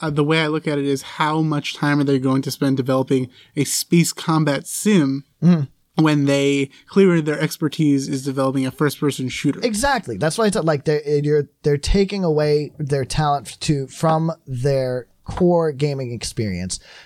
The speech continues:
Speaker 2: to try out this new thing that either is a gimmick or for some reason has shown marketing, marketable promise, you know,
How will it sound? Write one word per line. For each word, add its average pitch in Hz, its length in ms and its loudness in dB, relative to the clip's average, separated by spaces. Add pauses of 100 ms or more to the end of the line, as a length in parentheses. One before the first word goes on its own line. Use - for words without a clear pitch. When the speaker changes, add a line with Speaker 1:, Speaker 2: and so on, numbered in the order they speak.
Speaker 2:
to 143 140 2
try 147 340 2
out 139 160 2
this 131 200 -2
new 139 180 2
thing 123 380 -4 (100)
that 127 260 -2 (100)
either 127 300 -2
is 117 140 -2
a 113 40 -4
gimmick 156 400 0
or 135 360 0 (280)
for 151 200 0
some 160 280 -2
reason 143 300 0
has 131 140 0
shown 131 520 -2
marketing, 123 540 -2 (220)
marketable 127 640 -2
promise, - 720 -8
you 120 120 -2
know, 113 240 -4